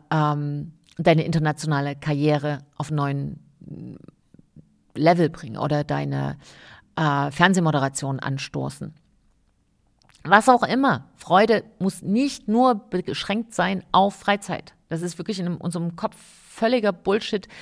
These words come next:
Das habe ich dir ja in der letzten Folge erzählt, wo es um, ähm, worum ging's da eigentlich? Nicht um Projekt beenden, also in der letzten Folge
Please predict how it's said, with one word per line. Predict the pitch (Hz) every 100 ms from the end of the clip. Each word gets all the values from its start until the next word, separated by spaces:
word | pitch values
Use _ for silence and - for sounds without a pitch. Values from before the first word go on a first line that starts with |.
| -
Das | -
habe | 185
ich | 180
dir | 180
ja |
in | 175
der | 175
letzten | 170 175 - 202
Folge | - 180 175
erzählt, | 135 156 - 160
wo | - 156
es | 156
um, | - 151 151 147 147 _ _ _ - - - - - _ _ _
ähm, | 165 156 151 147 143 143 147 _ _ _ _ _ _ _ _ _ _ _
worum | 135 147 131
ging's | 135 196
da | -
eigentlich? | - 135 - - - _ _
Nicht | 165 156
um | 151
Projekt | - 147 139 143 -
beenden, | 127 - 156 190 202 202 196 196 _ _ -
also | 156
in | -
der | 151 -
letzten | - - - - 208 202
Folge | 202 - 185 190 190 190